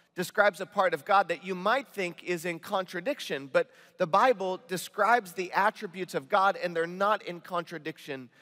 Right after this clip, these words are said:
with one another. And I want you to see these couple of verses from Psalm one oh four. The psalmist says this about God. It says, "Let all that I am praise the Lord. O Lord, my God, how great you are.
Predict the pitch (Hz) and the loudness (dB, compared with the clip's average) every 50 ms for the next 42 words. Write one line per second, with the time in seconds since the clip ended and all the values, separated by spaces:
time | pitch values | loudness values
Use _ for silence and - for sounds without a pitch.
0 | _ _ _ - 151 139 143 151 147 139 139 160 175 156 156 147 151 160 180 208 | _ _ _ -10 -8 -6 -4 -4 -2 0 2 2 2 2 2 0 0 2 2 2
1 | 226 - 240 190 190 165 - - 190 185 175 165 - - - - - - 175 180 | 0 0 -2 -4 -4 -4 -2 0 0 0 0 0 -4 -10 -20 -20 -8 -4 -2 -2
2 | 170 - - 214 196 175 196 175 160 147 151 175 180 175 - 170 156 147 147 - | -2 0 2 2 2 2 2 -2 0 0 0 -2 -2 -2 -2 -2 -2 -2 -4 -4
3 | - _ - - - _ - 185 170 156 - - - 190 190 190 185 175 175 175 | -12 _ -20 -20 -16 _ -4 -4 -4 -4 -4 -2 0 2 2 2 2 2 0 2
4 | 170 160 147 - - 220 220 220 196 180 160 160 - - 208 226 240 220 190 170 | 2 0 -2 -2 -4 -2 0 0 0 0 -2 -4 -2 0 0 0 2 0 0 -2
5 | - 180 165 160 143 147 220 247 - - 185 160 156 151 135 131 143 143 165 165 | 0 -2 -2 -2 2 2 2 2 2 0 2 2 2 2 2 2 2 2 2 2
6 | 147 - 180 175 160 170 180 185 - - - 180 208 220 254 269 240 247 240 208 | -2 -4 -6 -4 0 4 4 4 2 2 2 4 4 4 4 4 2 2 4 4
7 | 190 185 170 - 165 165 151 151 165 190 185 - - - - _ _ - - 214 | 4 2 2 0 0 0 0 0 -2 -6 -10 -16 -20 -20 -20 _ _ -4 0 4
8 | 214 220 247 202 - - 208 185 170 151 139 135 127 139 170 196 190 _ _ _ | 4 4 4 2 -2 -4 -4 -2 -2 -2 -2 -2 0 -2 -2 -4 -8 _ _ _
9 | _ _ _ - 202 202 190 180 180 175 175 202 226 240 254 262 269 285 269 233 | _ _ _ 2 2 4 2 2 0 0 2 6 6 8 8 8 6 4 2 -2
10 | 202 180 170 170 165 165 151 - 180 185 208 220 220 226 226 220 208 - - - | -2 0 2 2 2 0 2 4 6 6 8 8 8 6 6 2 -2 -10 -14 -20
11 | - - - - - 185 180 165 156 151 156 139 120 - - - 147 160 175 196 | -20 -16 -12 -6 0 4 4 4 4 4 -2 -8 -18 -20 -20 -14 -8 -4 0 2
12 | 214 240 277 269 220 - - - 233 226 202 180 151 127 117 101 60 55 | 2 2 2 0 -4 -10 -12 -10 -4 0 2 4 4 4 2 0 -4 -8